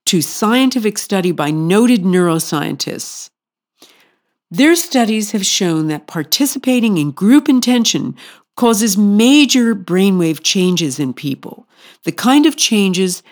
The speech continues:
that cause them to heal. To find out more, just visit my website, w w w dot lynn mctaggart dot com, and follow the link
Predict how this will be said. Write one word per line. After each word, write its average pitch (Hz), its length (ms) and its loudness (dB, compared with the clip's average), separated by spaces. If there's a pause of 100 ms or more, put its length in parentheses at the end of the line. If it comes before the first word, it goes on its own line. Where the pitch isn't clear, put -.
(120)
that 131 140 -12
cause 175 340 -4
them 170 180 -4
to 165 100 -6
heal. 135 560 -8 (1700)
To 214 100 -4
find 339 400 2
out 311 160 2
more, 180 480 0 (260)
just 285 280 0
visit 269 280 0
my 226 160 2
website, 196 680 -2 (460)
w 233 320 4
w 202 420 0
w 196 460 0
dot 190 480 0
lynn 208 480 4
mctaggart 214 760 -2
dot 175 320 -4
com, 139 560 -4 (380)
and 170 180 -4
follow 277 400 2
the 269 140 0
link 196 400 0